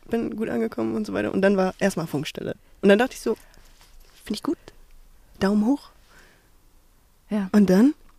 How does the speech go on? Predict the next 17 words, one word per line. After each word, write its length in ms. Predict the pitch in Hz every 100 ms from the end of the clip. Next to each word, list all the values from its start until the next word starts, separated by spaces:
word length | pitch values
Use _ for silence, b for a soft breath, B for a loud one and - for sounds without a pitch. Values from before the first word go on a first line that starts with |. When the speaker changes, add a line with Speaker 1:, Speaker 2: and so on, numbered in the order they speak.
| - _ _ _
Speaker 1:
ging 200 | - 190
alles 220 | 196 240
die 100 | - 220
Mache 200 | 220 254
runter. 320 | 269 359 339
<laughs> 80 | 453 - - - 640 - 640 - - - 640 - 320 - - - _ - B 403 539 554 554 480 415 392 302 B B -
Speaker 2:
Dann 300 | 285 277 302
nach 200 | 294 254 277
Tag 300 | 269 240 214
drei 480 | 226 247 269 311 330 -
hat 220 | 254 233
sie 460 | - 240 240 240 - _ _ - -
plötzlich 380 | 262 240 233
gesagt, 420 | - 208 220 226 -
so, 80 |
ey, 220 | 233 220 220
sorry, 460 | 285 247 269 285